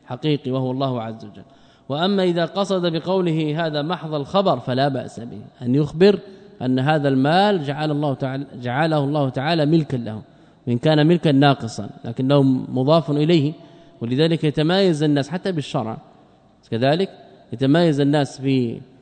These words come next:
ما يتعلق بالأموال بالإضافة، قل: "هذه أرضي"، وهذا بيتي، وهذا مالي، وهذه، وهذه إلى آخره.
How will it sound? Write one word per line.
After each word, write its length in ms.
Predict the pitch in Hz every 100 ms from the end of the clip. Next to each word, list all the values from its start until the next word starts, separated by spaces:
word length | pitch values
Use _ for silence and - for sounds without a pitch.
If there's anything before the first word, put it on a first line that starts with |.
| _
ما 140 | 120 135
يتعلق 480 | 131 131 151 139 131 139 131 113 - 65 - - - 139 _ _ _ _ _ -
بالأموال 600 | 131 131 147 175 202 196 - - - - -
بالإضافة، 760 | 135 175 214 220 160 127 165 160 - - -
قل: 120 | 156
"هذه 460 | 165 165 147 151 156
أرضي"، 300 | 185 208 214
وهذا 260 | 165 143 143
بيتي، 480 | 147 196 202 214
وهذا 280 | 180 143 139
مالي، 480 | 135 170 196 202 185
وهذه، 320 | 160 135 139 139 - - -
وهذه 560 | 135 143 147 143 131 131 - -
إلى 180 | - 196
آخره. 420 | 180 214 156 165